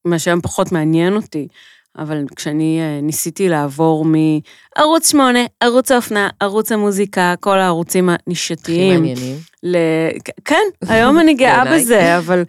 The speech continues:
Speaker 1: כשחשבתי שמוטל עליי, אה, הציווי לעשות קרוס אובר, והלכתי לאודישנים לתוכניות פרה-פריים ברשת, למשל,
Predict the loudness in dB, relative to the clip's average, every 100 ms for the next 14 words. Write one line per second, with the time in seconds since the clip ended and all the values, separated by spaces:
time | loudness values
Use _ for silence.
0 | -6 -20 -20 _ -6 -2 0 2 0 0
1 | -2 -2 -2 0 2 2 2 2 2 0
2 | 0 -2 -6 -2 2 2 0 -6 -6 -2
3 | -2 0 -2 -2 -4 -6 -6 -10 _ _
4 | _ _ -2 0 0 -2 -2 -2 -2 -2
5 | -2 -2 0 0 -2 -4 -6 -8 -4 -2
6 | -2 -4 -2 0 0 -2 0 0 0 -2
7 | 0 0 2 0 0 -4 -4 -4 -6 -6